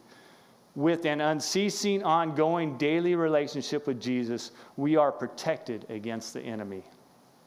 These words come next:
Not only protected, but when we, but we will re-, reign confidently with Jesus, um, since we know that,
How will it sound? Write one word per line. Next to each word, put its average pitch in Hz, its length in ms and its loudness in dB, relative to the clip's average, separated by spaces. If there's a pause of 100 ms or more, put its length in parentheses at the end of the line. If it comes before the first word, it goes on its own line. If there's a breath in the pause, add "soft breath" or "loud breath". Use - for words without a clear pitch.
(880 loud breath)
Not 165 240 4
only 185 160 2
protected, 151 600 2
but 143 320 2
when 156 300 0
we, 170 280 0 (480 loud breath)
but 147 240 2
we 165 180 4
will 175 680 2
re-, 143 300 -2
reign 170 460 0
confidently 143 680 0
with 151 380 0
Jesus, 135 600 -2 (540 loud breath)
um, 117 460 -2 (640)
since 143 340 -4
we 135 120 -2
know 143 300 2
that, 120 600 -2